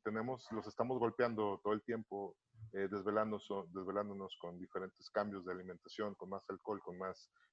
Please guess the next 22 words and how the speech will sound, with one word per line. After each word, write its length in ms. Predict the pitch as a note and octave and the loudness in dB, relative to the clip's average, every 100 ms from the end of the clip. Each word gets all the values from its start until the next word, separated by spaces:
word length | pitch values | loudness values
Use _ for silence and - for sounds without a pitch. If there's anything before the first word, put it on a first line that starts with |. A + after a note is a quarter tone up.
| - | -6
eh, 340 | G2+ G2 F2+ - | -2 0 -2 -8
azúcares 360 | - - G#2 G2+ | -12 -4 -2 0
simples, 400 | B2 A#2 G2 F#2+ | -2 -4 -2 -6
con 140 | - E2+ | -6 -8
cosas 280 | F#2+ - - | -8 -8 -4
que 180 | G2 F#2 _ _ _ | 0 0 _ _ _
van 180 | G2 G2+ | 0 2
a 20 | |
batallar 300 | G2+ - F#2+ | 2 2 0
más 160 | G2 - | 0 0
para 140 | G2 | 0
digerir 340 | F#2 F#2+ G2+ F#2+ | 2 0 0 0
o 80 | |
formar 500 | - G2 F#2+ G2+ G#2 F#2+ | 2 2 4 6 6 6
otras 280 | G2 G#2 | -2 -2
colonias 480 | - G2 G2+ G2 F#2 - | 2 4 4 0 -4 -6
que 60 | |
no 140 | F2+ F#2+ | -4 -2
nos 80 | |
van 140 | F#2+ G2 | -2 -4
a 60 | |
ser 160 | - - | -6 -8